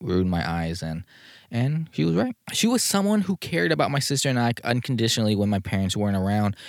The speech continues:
and made sure we were safe. But she died when I was eleven years old in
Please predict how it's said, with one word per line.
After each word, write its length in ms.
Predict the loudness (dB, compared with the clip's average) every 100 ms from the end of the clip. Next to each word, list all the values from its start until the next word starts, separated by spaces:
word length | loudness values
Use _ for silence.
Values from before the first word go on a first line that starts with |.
| -18 -6
and 140 | -2 2
made 160 | 2
sure 300 | 0 0 0
we 140 | 0 0
were 160 | 0
safe. 420 | 0 -2 -2 -6 -12 _ -12 -2
But 380 | 2 4 2 0 -2
she 220 | 0 2
died 340 | 4 4 4
when 140 | 4 2
I 80 |
was 180 | 2 2
eleven 300 | 2 0 2
years 240 | 0 2 2
old 320 | 4 2 0
in 640 | 0 0 2 2 0 -2